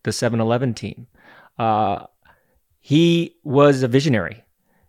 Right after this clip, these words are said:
He started this team very, very young, and he implemented things like a women's team,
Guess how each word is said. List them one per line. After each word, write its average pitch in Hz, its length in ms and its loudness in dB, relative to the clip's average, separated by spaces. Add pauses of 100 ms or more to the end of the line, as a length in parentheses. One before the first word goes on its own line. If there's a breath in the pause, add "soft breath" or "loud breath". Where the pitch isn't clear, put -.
He 139 140 -6
started 135 400 2
this 127 160 0
team 135 260 0
very, 120 240 2
very 139 220 2
young, 135 340 0 (760)
and 123 460 2
he 135 300 0
implemented 131 580 0
things 131 400 -2
like 123 420 -2 (320)
a 127 80 0
women's 147 380 2
team, 101 400 -10